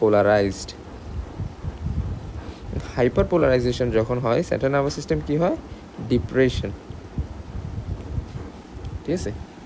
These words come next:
এটাই হচ্ছে যে ব্রেইনের normal GABA রিসেপ্টরের কাজ। তো এখন এই চ্যানেলের মধ্যে আরেকটা receptor থাকে, সেই রিসেপ্টরটা হচ্ছে যে benzodiazepine receptor।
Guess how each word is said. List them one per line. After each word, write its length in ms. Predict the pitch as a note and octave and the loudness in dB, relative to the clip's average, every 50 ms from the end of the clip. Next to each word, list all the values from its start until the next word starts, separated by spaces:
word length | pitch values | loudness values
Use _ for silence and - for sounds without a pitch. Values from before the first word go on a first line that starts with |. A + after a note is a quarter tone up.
| - - | -8 -6
এটাই 220 | C3 G#2+ D#3 E3 E3+ | -2 0 2 2 2
হচ্ছে 220 | F3 E3 - E3+ | 0 0 -2 -4
যে 120 | E3 E3 E3 - - - - - - G2+ G#2 G#2 | -6 -6 -6 -6 -8 -10 -10 -8 -8 -6 0 2
ব্রেইনের 340 | B2 B2+ C3 C#3 F3+ A3+ - - - - - - - A2+ | 4 4 4 4 2 0 0 -4 -8 -6 -4 -4 -2 -2
normal 400 | A2+ A2+ A2+ A2+ A#2 C3 E3 F3+ - - - - - - | 0 0 0 2 2 0 0 -2 -2 -6 -12 -12 -2 0
GABA 180 | A2+ A2 G#2+ G#2+ | 2 4 4 4
রিসেপ্টরের 400 | G#2 - A2 G2+ - A2+ A2+ A2+ - | 2 2 0 2 4 4 4 4 2
কাজ। 140 | G#2 G2+ - - - - - - - - - - - - - - - | 0 0 0 -4 -10 -12 -12 -14 -12 -12 -12 -12 -10 -10 -8 -2 2
তো 80 | F#3+ | 4
এখন 360 | F3+ F3 F3+ - E3 C#3+ F#3 C#4 - - - - - - - | 4 4 4 4 2 2 0 -2 -4 -6 -6 -6 -6 -2 2
এই 120 | D#3 D3+ C#3+ - | 4 4 4 4
চ্যানেলের 360 | E3 E3 E3+ G3 G#3 G#3+ G#3 F#3 | 4 4 4 4 4 4 4 2
মধ্যে 220 | D3 A#2+ A#2+ C#3+ E3+ - - | 2 2 0 0 -2 -2 -2
আরেকটা 340 | - C3+ D#3+ F3+ - - C3+ | -2 0 0 0 2 2 2
receptor 400 | A2+ A2 - - G#2+ - G#2+ G#2 - - | 2 2 2 0 0 0 -2 -2 -2 -2
থাকে, 200 | - - D3 E3+ | -2 0 0 0
সেই 180 | - - C3 A#2+ | 2 2 2 2
রিসেপ্টরটা 540 | A2+ A2+ - B2+ - - C3 B2+ - - | 2 0 0 -2 -2 -2 -4 -2 0 0
হচ্ছে 280 | C3 B2+ B2 - - C3 | 0 0 0 0 -2 -2
যে 160 | C3+ A#3+ D#4 - - - - - - - - - - - - - - - - - - - - - - - - C#3 C3+ - | 0 0 -2 -2 -6 -12 -14 -14 -14 -14 -14 -14 -14 -14 -12 -8 -8 -8 -6 -6 -6 -6 -6 -6 -6 -8 -8 -8 2 4
benzodiazepine 920 | B2+ B2 B2 A#2+ A2+ A#2+ G#2+ A#2 A#2 A#2 A#2 A2+ A#2 A2+ - C#3 C3+ B2 | 4 6 6 4 4 4 4 6 6 6 6 6 4 2 2 0 0 0
receptor। 380 | G#2 G2+ - - - - - | 0 -2 -2 -6 -6 -6 -8